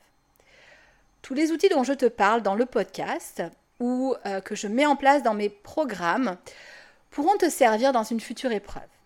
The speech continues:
différente de celle de la blessure. Pour tout te dire, les méthodes dont je te parle, je les ai éga-, également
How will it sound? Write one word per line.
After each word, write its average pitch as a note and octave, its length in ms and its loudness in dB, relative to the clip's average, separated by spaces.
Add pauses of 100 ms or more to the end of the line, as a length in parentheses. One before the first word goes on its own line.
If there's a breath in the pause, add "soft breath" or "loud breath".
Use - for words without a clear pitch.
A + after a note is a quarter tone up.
(220)
différente G3 840 0
de G#3 100 -4
celle G#3+ 220 0
de G3+ 60 -4
la F3 120 0
blessure. - 400 -16 (760 soft breath)
Pour C4 120 -8
tout G#4 100 8
te G4 80 6
dire, A3 540 2 (300)
les F#3 120 -8
méthodes C#4+ 260 -2
dont A#3 140 2
je G3+ 120 -4
te F3+ 120 -8
parle, A3+ 540 0
je F#3+ 140 -12
les G3+ 200 0
ai C#4+ 60 0
éga-, C4 240 4
également B3+ 560 6